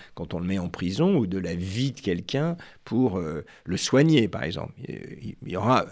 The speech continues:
je, toujours, je pense. Mais il y a tous les cas intermédiaires où il n'y aura pas besoin de ça. Donc, exemple, euh, euh,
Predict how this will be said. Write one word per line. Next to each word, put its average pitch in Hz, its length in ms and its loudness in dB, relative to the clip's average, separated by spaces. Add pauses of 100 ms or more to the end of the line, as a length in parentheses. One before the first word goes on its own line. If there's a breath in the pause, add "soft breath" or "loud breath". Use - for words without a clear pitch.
je, 101 120 -6
toujours, 123 600 6
je 87 60 -6
pense. - 300 -10 (140 loud breath)
Mais 139 340 8 (180 loud breath)
il 110 80 4
y - 20 6
a - 60 2
tous 277 340 8 (100)
les 139 140 8
cas 320 280 2
intermédiaires 147 880 2 (260 loud breath)
où 139 100 6
il 151 40 10
n'y 147 40 10
aura 139 240 6
pas - 140 6
besoin 117 320 4
de 107 60 -4
ça. 95 240 0 (220 loud breath)
Donc, 123 280 6
exemple, 156 600 4 (360 loud breath)
euh, 101 280 2 (480 soft breath)
euh, 95 340 -2